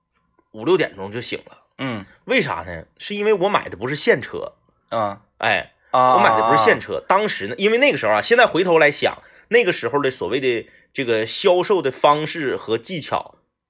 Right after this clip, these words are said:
Speaker 1: 其实是违法违规的。
Speaker 2: 哦。
Speaker 1: 他是啥呢？
Speaker 2: 啊。
Speaker 1: 不是说你交两万块钱，我给你车到了，你补另外那个八万块钱，不是，
Speaker 2: 嗯。
Speaker 1: 因为我那个第一台车也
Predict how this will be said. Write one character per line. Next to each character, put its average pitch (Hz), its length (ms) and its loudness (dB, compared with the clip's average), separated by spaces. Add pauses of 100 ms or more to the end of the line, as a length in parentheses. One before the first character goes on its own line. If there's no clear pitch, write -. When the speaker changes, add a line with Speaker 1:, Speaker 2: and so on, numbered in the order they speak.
(100)
Speaker 1:
其 - 240 -2
实 147 140 -2
是 135 100 0
违 117 160 2
法 113 160 0
违 92 140 -4
规 85 180 -6
的。 78 140 -10 (140)
Speaker 2:
哦。 117 580 2
Speaker 1:
他 240 100 8
是 269 80 2
啥 - 280 -2
呢？ 151 100 4
Speaker 2:
啊。 113 240 -2
Speaker 1:
不 127 80 2
是 - 80 2
说 190 100 4
你 143 120 -4
交 151 180 4
两 101 140 2
万 107 60 -6
块 127 100 -4
钱， 82 260 -6 (800)
我 104 160 -4
给 123 100 -2
你 117 300 -6 (320)
车 - 220 0
到 156 180 8
了， 82 180 -2
你 107 160 -12
补 - 280 -12
另 131 120 0
外 135 200 4
那 98 240 -2
个 85 320 -2
八 90 180 0
万 101 80 0
块 101 140 -6
钱， 76 200 -10
不 - 80 -6
是， 117 140 -4
Speaker 2:
嗯。 87 140 -12
Speaker 1:
因 165 100 -2
为 170 60 -4
我 101 140 -2
那 139 100 -2
个 151 140 0
第 156 120 -10
一 156 60 -4
台 143 160 2
车 143 120 0
也 92 220 -4